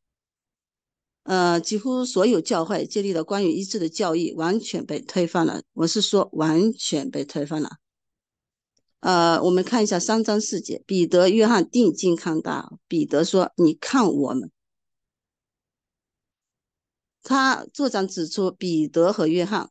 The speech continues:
犯的错误有个几个错误啊，就是第一个，就是在这里，每个在教会待得够久的人都知道，如果我们要为任何人祷告，跟任何人交谈或见证，我们不会一开始就说：“看着我。”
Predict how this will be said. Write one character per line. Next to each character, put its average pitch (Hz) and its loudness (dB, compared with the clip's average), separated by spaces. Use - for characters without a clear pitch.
犯 175 -2
的 160 -2
错 175 -4
误 170 2
有 151 2
个 156 -4
几 151 -6
个 165 -2
错 196 -6
误 160 0
啊， - -4
就 - -14
是 - -10
第 202 -2
一 190 2
个， - -2
就 - -6
是 - -10
在 160 2
这 160 0
里， 156 0
每 165 2
个 226 0
在 220 0
教 196 -2
会 180 -2
待 220 -2
得 185 -6
够 240 4
久 165 -2
的 156 -4
人 135 -6
都 196 0
知 185 -6
道， 165 -2
如 233 4
果 170 4
我 165 2
们 160 4
要 180 2
为 180 0
任 240 2
何 156 -6
人 143 -6
祷 143 -8
告， - -4
跟 226 4
任 247 4
何 175 0
人 151 0
交 220 -2
谈 170 -10
或 175 -2
见 - -2
证， 156 -4
我 202 2
们 180 4
不 208 4
会 240 2
一 226 -2
开 233 -2
始 226 -4
就 175 0
说 190 -2
：“看 214 -2
着 151 -6
我。” - -10